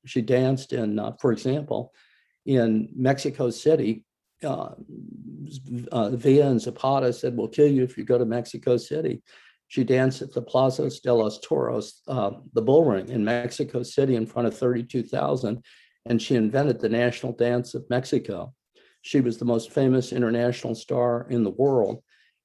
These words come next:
r-, roughly circa nineteen twenty, nineteen twenty-five, nineteen thirty. She did one movie, and only one, although Hollywood kept trying to re-sign her. The New Yorker picked that out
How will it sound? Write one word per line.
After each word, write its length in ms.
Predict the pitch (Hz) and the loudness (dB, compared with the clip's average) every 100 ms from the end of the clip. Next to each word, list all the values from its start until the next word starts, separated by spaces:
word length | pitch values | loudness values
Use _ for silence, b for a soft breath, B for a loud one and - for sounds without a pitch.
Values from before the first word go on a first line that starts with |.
| _ - - - | _ -20 -16 -12
r-, 80 | - | -10
roughly 680 | 135 113 127 117 120 127 107 | -8 -8 2 4 4 0 -4
circa 400 | - 123 123 117 | 0 -2 0 -2
nineteen 680 | 110 113 113 127 113 107 - _ _ 95 - | -2 -2 -4 -4 -2 -4 -10 _ _ -18 -14
twenty, 360 | - 120 120 117 | -4 -2 0 -2
nineteen 500 | 104 113 113 120 110 | 0 -2 -2 -4 -4
twenty-five, 600 | - 113 104 127 107 107 | -2 -2 -2 0 0 0
nineteen 440 | 104 107 113 104 | -2 -2 -2 -4
thirty. 320 | - 123 120 104 | 2 2 2 0
She 160 | 127 | -4
did 220 | 110 139 | 0 2
one 240 | 139 170 147 | 2 0 0
movie, 440 | 147 156 92 131 - _ _ _ - | 0 0 -2 -4 -10 _ _ _ -4
and 140 | 127 | 0
only 240 | 117 175 143 | 2 2 2
one, 420 | 98 92 113 110 | 0 -4 -8 -8
although 280 | 117 110 104 | 0 2 2
Hollywood 460 | 117 127 120 117 113 | 2 2 4 2 0
kept 240 | 120 123 | -4 -6
trying 220 | - 120 | 0 0
to 60 | 110 | 0
re-sign 520 | 110 101 - 131 143 | -2 -2 -4 -4 0
her. 220 | 104 - - _ | 0 -2 -10 _
The 240 | 156 123 110 | -6 0 2
New 140 | 113 | 4
Yorker 560 | 117 151 160 - - - _ - - | 4 4 2 -4 -8 -14 _ -6 0
picked 220 | 160 160 | 2 2
that 180 | 120 120 | 2 4
out 340 | 151 113 | 2 -4